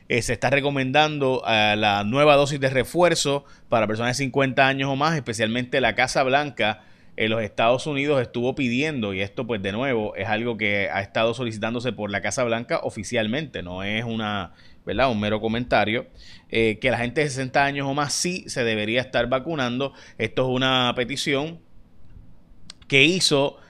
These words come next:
eh, la, ¿verdad?, el, el gobierno federal de los Estados Unidos, particularmente para personas de sesenta años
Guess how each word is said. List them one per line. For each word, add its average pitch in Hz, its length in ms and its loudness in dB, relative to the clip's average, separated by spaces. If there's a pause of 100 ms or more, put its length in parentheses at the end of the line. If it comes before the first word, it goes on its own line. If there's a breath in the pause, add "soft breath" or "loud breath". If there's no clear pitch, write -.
(180 soft breath)
eh, 110 720 2
la, 104 420 2
¿verdad?, 135 300 4
el, 98 180 -2
el 101 140 -4
gobierno 107 260 -2
federal 131 340 2
de 131 60 -2
los 127 100 0
Estados 127 380 0
Unidos, 139 300 0
particularmente 117 680 -2
para 123 140 4
personas 123 420 -2
de 120 120 4
sesenta 139 600 4
años 135 580 6